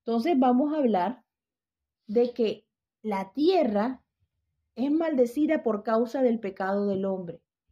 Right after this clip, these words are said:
¿Y qué iba a producir? Cada vez que vean los cardos, cada vez que vean esa, esas plantas con,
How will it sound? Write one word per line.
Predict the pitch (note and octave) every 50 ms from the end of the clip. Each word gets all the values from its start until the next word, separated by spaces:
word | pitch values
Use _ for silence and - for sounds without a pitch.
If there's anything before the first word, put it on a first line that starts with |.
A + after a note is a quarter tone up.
| _ _ _ _ _ _ _ -
¿Y | B3+ B3+
qué | B3 - B3
iba | B3+ C4+
a | C4 B3+
producir? | C4 B3 A#3+ A#3+ A#3 A3+ - C#4+ D#4 E4+ F4 F4 _ _ _ _ _ _ _ _ _ _ _
Cada | - C4+ C4+ F#4+ G4 G4
vez | G4 G4 F#4+
que | - E4+ D#4+
vean | D4 C#4 C#4 C#4 D4+
los | D#4+ D4+ D#4+
cardos, | - - A#3+ A#3 A3+ A3+ A3+ G#3 G3+ F#3+ F#3+
cada | - A3+ A3 A#3 B3
vez | C#4+ D4+ C#4+ - -
que | - A#3+ A3+
vean | A3 A3 A3 A3+ A3+ A3+ A3+ A3+
esa, | A3+ A3+ A3+ A#3+ A3+ G#3+ - -
esas | A3 G#3 A#3+ B3 B3 -
plantas | - A3+ G#3+ G#3+ A3 A#3 A#3+ -
con, | _ - G#3+ G3+ G3 -